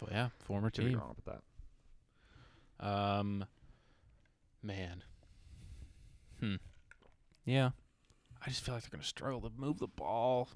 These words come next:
Speaker 1: A J Brown is banged up. They know Derrick Henry, Ryan Tannehill on the road. It's so gross.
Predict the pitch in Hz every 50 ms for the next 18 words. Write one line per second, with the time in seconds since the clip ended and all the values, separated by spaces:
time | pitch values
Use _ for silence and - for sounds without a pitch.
0 | - - 120 127 131 127 120 - - 107 113 117 117 107 - - 107 104 107 107
1 | 98 107 104 107 107 98 - 101 101 104 104 101 - 98 98 95 - - - -
2 | 104 107 107 107 107 107 107 107 107 110 107 - - - - - - - - 98
3 | 110 117 117 107 - - - - 113 110 113 113 113 113 117 120 117 117 113 110
4 | 104 101 98 98 101 110 117 120 123 123 127 127 127 123 113 95 - - - -
5 | - 101 98 104 104 98 78 - - 76 95 110 113 117 117 110 - - - -